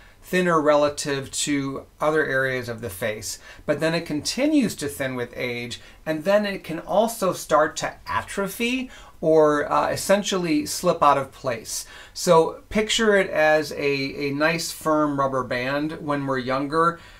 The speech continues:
and then that rubber band starts to stretch just because of sun damage, because of the passage of time, because of the repetitive motions around the eyes, and also because of gravity. And then eventually that rubber band that used to be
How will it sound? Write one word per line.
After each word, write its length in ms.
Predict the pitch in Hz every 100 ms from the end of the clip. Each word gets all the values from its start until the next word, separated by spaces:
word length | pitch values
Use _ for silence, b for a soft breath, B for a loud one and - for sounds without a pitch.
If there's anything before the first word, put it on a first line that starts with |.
| B
and 180 | 151 151
then 220 | 151 147 - -
that 280 | 147 160 147
rubber 280 | 165 175
band 320 | 156 160 160 156
starts 340 | - 139 131
to 100 | -
stretch 720 | - - 139 143 - - - b b b -
just 240 | 147 143
because 300 | - - 151
of 100 | 127
sun 280 | 117 208 208
damage, 320 | 190 190 180
because 240 | 139 135 127
of 80 | 123
the 60 |
passage 440 | - 113 113 107 113
of 100 | 104
time, 420 | - 175 170 170
because 220 | 147 135
of 80 | 135
the 120 | 131
repetitive 540 | 120 - 139 135 117
motions 520 | 113 160 185 180 175 165
around 320 | 165 160 156
the 80 | 147
eyes, 400 | 143 143 147 147
and 140 | 160
also 260 | 175 175 175
because 320 | 156 147 131
of 140 | 120
gravity. 800 | - 147 180 226 175 110 104 120 - B B -
And 120 | 160
then 120 | 180
eventually 600 | 175 190 220 220 196 170
that 260 | 151 165 160
rubber 280 | 165 170 165
band 360 | 156 165 180 156
that 120 | 147
used 240 | 160 -
to 80 | 156
be 460 | 139 147 139 131